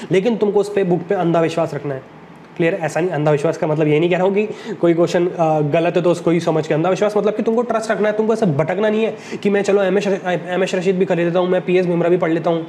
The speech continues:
मैं ये दोनों topics में दोनों किताबें खरीद के पढ़ूंगा। हमेशा जितनी किताबें चाहिए उतनी किताबें तुम्हारे पास तुमको रखनी है।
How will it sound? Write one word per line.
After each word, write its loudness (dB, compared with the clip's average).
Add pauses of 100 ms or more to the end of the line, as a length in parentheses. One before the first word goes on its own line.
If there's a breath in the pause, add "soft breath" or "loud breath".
(280 loud breath)
मैं 2
ये 2
दोनों 2
topics -2
में 2
दोनों 0
किताबें 0
खरीद -2
के -4
पढ़ूंगा। -4 (260 loud breath)
हमेशा 2
जितनी -2
किताबें -2
चाहिए 0 (240 loud breath)
उतनी 0
किताबें 0
तुम्हारे 0
पास -2
तुमको 0
रखनी 0
है। -4